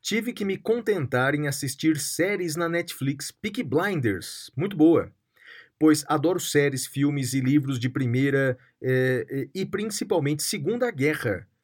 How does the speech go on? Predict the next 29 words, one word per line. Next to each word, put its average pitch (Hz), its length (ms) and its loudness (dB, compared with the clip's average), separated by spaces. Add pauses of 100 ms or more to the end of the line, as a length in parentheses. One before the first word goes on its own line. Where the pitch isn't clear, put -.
(300)
Já 143 140 4
li 202 120 0
dezenas, 170 920 -2 (300)
inclusive 185 680 -2
Dica 190 340 -2
Cultural 185 440 0
do 170 100 2
Madeira, 147 460 4
o 117 120 2
livro 165 380 0 (260)
Em 175 220 0
Busca 180 500 0
de 165 140 -8
Sentido. 160 840 -4 (540)
Está 175 300 -2
na 170 100 0
minha 165 200 0
lista 196 500 -2
como 202 260 0
próximo, 160 600 2 (340)
mas 135 200 0
as 131 100 0
livrarias 127 420 2
estão 131 160 -2
fechadas 165 460 0
por 120 180 -4
conta 123 220 -2
da 139 80 0
pandemia. 135 460 0